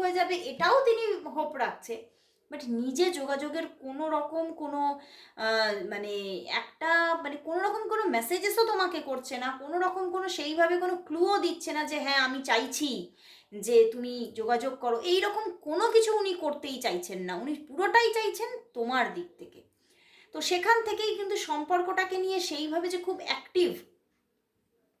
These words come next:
মানে অ্যাক্টিভ বলতে এনার থটসের মধ্যে প্রবলেম আছে,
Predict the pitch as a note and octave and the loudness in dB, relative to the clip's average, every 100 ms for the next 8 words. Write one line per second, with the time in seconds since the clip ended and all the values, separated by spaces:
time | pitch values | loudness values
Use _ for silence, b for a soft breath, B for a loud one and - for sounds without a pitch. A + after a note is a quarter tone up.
0 | - _ _ _ _ _ _ _ _ _ | -20 _ _ _ _ _ _ _ _ _
1 | _ _ _ _ _ _ _ _ _ - | _ _ _ _ _ _ _ _ _ -12
2 | A3 A3+ A#3 A#3 E4 - A#3+ - G4+ G4+ | -6 -2 0 -2 -4 -6 -8 -4 0 0
3 | E4+ F4+ F#4 F#4 F#4+ F4 D4 E4+ F4+ F4+ | 2 2 2 0 0 0 2 4 4 2
4 | - B3+ D#4 - G#4 G4 F#4 E4 F4 - | -4 2 2 2 -2 0 0 0 0 0
5 | F#3+ F#3+ F#3 - - | -2 -6 -10 -12 -20